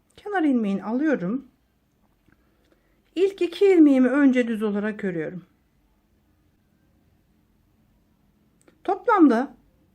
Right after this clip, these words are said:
üç ilmek ördükten sonra bir tane ilmek doluyorum. Ve iki ilmeğimi tekrar düz olarak örüyorum.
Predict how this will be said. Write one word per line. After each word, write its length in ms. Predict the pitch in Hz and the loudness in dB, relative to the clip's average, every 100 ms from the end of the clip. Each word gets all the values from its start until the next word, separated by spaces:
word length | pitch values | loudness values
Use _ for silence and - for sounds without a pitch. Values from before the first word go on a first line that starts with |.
| - | -8
üç 180 | 320 - | -4 0
ilmek 300 | 370 285 277 | 2 2 0
ördükten 500 | 294 247 247 208 190 | -4 -4 -6 -8 -6
sonra 520 | 196 294 214 196 247 _ _ _ - | -2 -2 -2 -4 -8 _ _ _ -2
bir 220 | 392 381 | -2 0
tane 300 | 311 240 202 | -2 -4 -2
ilmek 340 | 202 240 285 | -2 -2 -4
doluyorum. 500 | 302 294 285 277 285 - _ _ _ _ _ _ _ _ _ _ _ _ _ _ | -4 -4 -2 -2 -4 -6 _ _ _ _ _ _ _ _ _ _ _ _ _ _
Ve 280 | 220 226 269 | -10 -6 -6
iki 260 | 285 - 339 | -6 -2 0
ilmeğimi 420 | 277 240 226 247 | 2 2 0 -2
tekrar 520 | 269 240 214 233 220 | -4 -4 -2 -2 -2
düz 140 | 196 | -6
olarak 400 | 190 185 175 180 | -6 -6 -8 -8
örüyorum. 420 | 180 170 165 170 | -10 -8 -8 -10